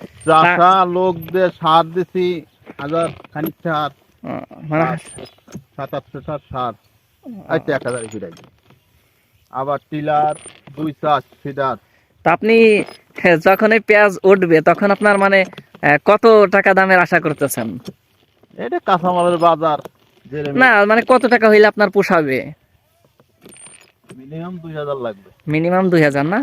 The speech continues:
Speaker 2: দুই হাজার টাকা থাকলে আপনার যাই হোক একটু পোষাবে না?
Speaker 1: পোষাবে।
Speaker 2: আহ, তা ঠিক আছে ভাই, আপনার এত মূল্যবান সময় দেওয়ার জন্য আপনাকে অসংখ্য ধন্যবাদ। আহ, তা দর্শক, আপনাদেরকে আমি যে বিষয়টা প্রথমেই বললাম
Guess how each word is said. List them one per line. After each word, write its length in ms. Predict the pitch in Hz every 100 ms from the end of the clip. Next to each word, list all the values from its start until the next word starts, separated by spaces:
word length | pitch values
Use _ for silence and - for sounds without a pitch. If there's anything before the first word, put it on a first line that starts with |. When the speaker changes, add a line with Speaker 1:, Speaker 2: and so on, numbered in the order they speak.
| 202
Speaker 2:
দুই 120 | 202
হাজার 200 | 208 220
টাকা 200 | 240 233
থাকলে 200 | 233 269
আপনার 240 | 269 254
যাই 100 | 202
হোক 120 | 202 196
একটু 180 | -
পোষাবে 340 | 185 156 131 147
না? 80 | 208
Speaker 1:
পোষাবে। 480 | 165 - 127 107 90 - - _ _ _ -
Speaker 2:
আহ, 120 | 143
তা 140 | 185
ঠিক 200 | 214 277
আছে 200 | 240 226
ভাই, 160 | 214 214
আপনার 320 | 214 208 202
এত 180 | 185 190
মূল্যবান 440 | 185 196 190 180
সময় 280 | 165 175 180
দেওয়ার 180 | 185 180
জন্য 200 | 180 170
আপনাকে 320 | 165 175 160
অসংখ্য 320 | 156 170 170
ধন্যবাদ। 440 | 156 156 151 156 208
আহ, 600 | _ _ _ - - 160
তা 140 | 190
দর্শক, 520 | 185 208 214 196 185 185
আপনাদেরকে 440 | 220 226 233 226
আমি 140 | 220
যে 160 | 202 208
বিষয়টা 320 | 196 208 208
প্রথমেই 420 | 196 185 196 202
বললাম 440 | 175 170 165 170